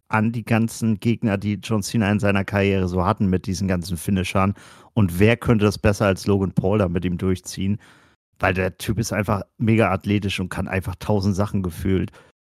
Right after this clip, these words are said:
Ähm, der hängt sich rein und ich glaube, John Cena, ähm, hätte sich, d-, hätte sich auch Logan Paul wünschen können, wenn er, wenn er gewollt hätte. Ich weiß ja nicht, ob er sich das, den gewünscht hat. Aber ähm, absolut fantastisch.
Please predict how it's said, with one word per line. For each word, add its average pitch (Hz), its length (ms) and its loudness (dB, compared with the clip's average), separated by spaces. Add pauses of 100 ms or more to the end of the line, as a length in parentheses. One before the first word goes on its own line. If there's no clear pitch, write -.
(280)
Ähm, 95 320 4
der 120 120 6
hängt 180 240 4
sich 104 240 -2
rein 143 440 2 (560)
und 123 140 6
ich 113 140 2
glaube, 131 340 4
John 123 180 2
Cena, 120 580 2 (140)
ähm, 104 480 2
hätte 117 300 4
sich, 107 280 -2 (140)
d-, 120 160 0 (300)
hätte 117 300 4
sich 110 160 -2
auch 107 100 4
Logan 113 300 4
Paul 113 360 4
wünschen 104 300 0
können, 90 340 -4
wenn 95 140 0
er, 90 100 -2
wenn 95 120 -2
er 92 80 -2
gewollt 90 400 -4
hätte. 87 260 -4
Ich - 120 -12
weiß 107 180 2
ja 101 80 0
nicht, 92 140 -4
ob 95 100 -2
er 92 100 -2
sich 87 140 -10
das, 87 200 -8
den 90 200 -6
gewünscht 90 360 -6
hat. 104 220 -2 (640)
Aber 101 540 4 (960)
ähm, 95 360 2 (200)
absolut 117 400 0
fantastisch. 101 720 -2